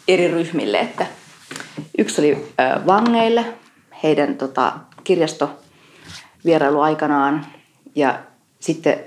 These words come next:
päiväkodissa mä tein lasten kanssa useampana päivänä niitä, öö, kahden viikon ajan ja,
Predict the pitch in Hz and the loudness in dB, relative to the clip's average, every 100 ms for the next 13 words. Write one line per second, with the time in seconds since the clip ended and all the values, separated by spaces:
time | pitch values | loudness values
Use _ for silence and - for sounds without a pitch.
0 | - - 175 160 160 147 147 139 139 139 | -4 2 2 2 0 -2 -2 -2 0 0
1 | 139 170 165 151 135 131 135 - - - | 0 0 0 -2 0 0 -4 -4 -6 -6
2 | _ - 156 139 117 95 - _ _ _ | _ -6 -2 0 -2 -6 -8 _ _ _
3 | - 196 190 160 151 151 143 139 139 - | 2 2 2 0 0 0 0 -2 -6 -10
4 | _ _ _ - - - - - _ _ | _ _ _ -20 -20 -20 -20 -20 _ _
5 | _ _ _ _ _ _ _ _ _ _ | _ _ _ _ _ _ _ _ _ _
6 | _ 147 143 139 135 135 156 139 139 135 | _ -8 -4 -4 -4 -4 -4 -2 -2 -2
7 | 147 - 135 127 127 139 | -2 -2 -2 -2 -2 -4